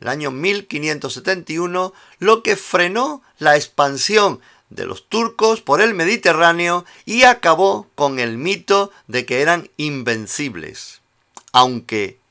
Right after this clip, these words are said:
esta derrota no significó la desaparición de la amenaza turca en el Mediterráneo. Pero, a partir de este momento, los asuntos europeos,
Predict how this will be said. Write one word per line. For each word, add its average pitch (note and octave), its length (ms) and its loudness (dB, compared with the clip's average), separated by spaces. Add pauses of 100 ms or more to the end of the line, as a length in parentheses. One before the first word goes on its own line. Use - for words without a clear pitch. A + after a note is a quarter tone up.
(120)
esta G#2 300 -4
derrota F#3+ 600 4 (280)
no B3 240 2
significó G3 920 0 (200)
la C#3+ 160 2
desaparición C3+ 720 0
de C#3+ 80 -2
la B2+ 60 0
amenaza B2 480 -4
turca C#3 480 -4 (100)
en B2 140 -4
el B2 160 -2
Mediterráneo. F#2+ 760 -8 (760)
Pero, B2+ 580 4 (340)
a B2 200 8
partir A2+ 480 0
de C#3 140 2
este E3 180 -6
momento, F3 640 -2 (260)
los F#3+ 340 4
asuntos D#3+ 840 -4
europeos, F3+ 840 2